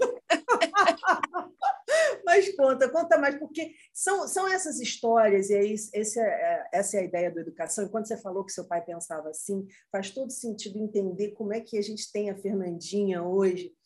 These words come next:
Claro, várias experiências, mas a gente sabe a força da família, que é exatamente isso. É, é, é o, é o, é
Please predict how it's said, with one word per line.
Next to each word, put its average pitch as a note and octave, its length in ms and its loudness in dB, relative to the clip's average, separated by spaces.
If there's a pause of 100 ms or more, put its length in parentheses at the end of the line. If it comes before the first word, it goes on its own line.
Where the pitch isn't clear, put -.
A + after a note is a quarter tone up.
(200)
Claro, C4+ 300 0 (180)
várias F3+ 340 0
experiências, F3+ 480 -4
mas F3+ 100 -4
a F#3 40 -4
gente F3+ 80 -12
sabe F#3 260 -4
a - 80 -6
força F#3+ 400 -6
da E3+ 100 -4
família, E3+ 640 -4 (1160)
que C4+ 180 2
é C#4+ 360 4
exatamente C#4 800 -2
isso. C4 580 -6 (280)
É, F#3 340 -2
é, - 200 -10
é G#3 80 0
o, G#3 220 0
é F#3+ 120 0
o, F#3+ 120 -6
é F#3 140 -2